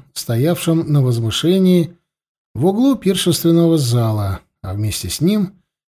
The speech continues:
сидел и маленький наследник, княжич Всеслав, которому исполнилось десять лет,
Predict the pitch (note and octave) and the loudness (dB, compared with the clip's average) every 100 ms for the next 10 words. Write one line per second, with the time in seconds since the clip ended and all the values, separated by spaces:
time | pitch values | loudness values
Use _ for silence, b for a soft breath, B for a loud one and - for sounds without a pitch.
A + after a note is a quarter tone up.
0 | _ - D3 A#3 C#4+ F3+ E3+ F3+ E3+ D#3 | _ -4 0 2 4 4 4 4 2 0
1 | D3 - C3 B2+ A#2 A2+ - - C3+ E3 | 0 0 0 0 0 -4 -8 -4 0 2
2 | F#3+ E3+ D#3 - - - D3+ - A2+ G2+ | 2 0 -2 -4 -8 -4 -2 -2 -2 -2
3 | F#2 - _ _ - G#2 C3+ C3 B2 A2+ | -6 -14 _ _ -10 -4 -2 0 0 -2
4 | - F#3+ G3 F#3+ F#3 D3+ B2 D#3 C#3+ C#3 | -2 0 2 4 4 2 2 0 0 -2
5 | D3 D3+ C#3 | 0 0 0